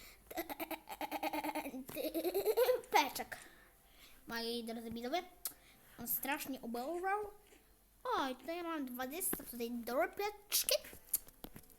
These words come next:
I teraz sobie wsadzimy tą. To jest super. I akurat tu mamy supera. Super.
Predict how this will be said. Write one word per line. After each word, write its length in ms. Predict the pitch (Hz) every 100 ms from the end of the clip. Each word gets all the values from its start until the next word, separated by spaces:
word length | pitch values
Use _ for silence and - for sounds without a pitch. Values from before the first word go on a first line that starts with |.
| - - - - -
I 100 | 262
teraz 360 | 339 311 285
sobie 200 | 277 247
wsadzimy 640 | 240 - - 320 285 269 269
tą. 380 | - 277 302 392 427 - - - - -
To 80 | -
jest 220 | 262 -
super. 420 | - 403 - 240 294
I 200 | - 466
akurat 360 | 494 554 554 -
tu 60 | 605 659
mamy 120 | 427 -
supera. 440 | 339 - 226 214
Super. 640 | 233 - 622 - 240 220